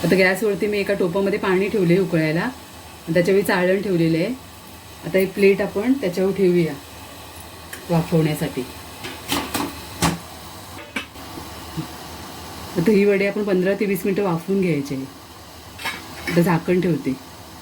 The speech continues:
मीडियम गॅसवरती चांगली वाफवून घ्या पंधरा ते वीस मिनटं.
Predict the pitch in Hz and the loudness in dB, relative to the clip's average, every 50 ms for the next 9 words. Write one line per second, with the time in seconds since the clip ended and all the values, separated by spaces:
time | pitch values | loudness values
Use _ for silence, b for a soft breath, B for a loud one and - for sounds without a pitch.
0 | - - - - - - - - - - - - - - - - - - 554 539 | -18 -18 -18 -18 -18 -18 -18 -18 -18 -18 -18 -16 -16 -16 -12 -8 -4 -2 -2 -2
1 | - - - 554 - - - 392 - - - - - - - - - - - - | -2 -4 -6 -8 -6 -6 -6 -6 -6 -8 -14 -14 -14 -14 -14 -14 -14 -14 -14 -12
2 | - - - - - - - - - - - - - - - - 196 190 180 196 | -12 -12 -12 -12 -14 -14 -14 -14 -14 -14 -12 -12 -12 -6 2 4 6 6 8 6
3 | 208 202 202 190 196 190 185 - 202 190 180 160 214 214 220 185 180 175 190 185 | 6 4 2 2 0 0 0 0 -2 -2 -2 -2 -2 -2 0 0 0 0 0 0
4 | 170 160 - - 180 185 170 165 147 160 156 143 139 139 139 139 139 139 139 - | 0 -2 -2 -2 -2 -2 0 0 0 0 0 0 2 0 0 0 0 -2 -2 -2
5 | 135 139 131 127 135 | -2 -2 -2 -2 -4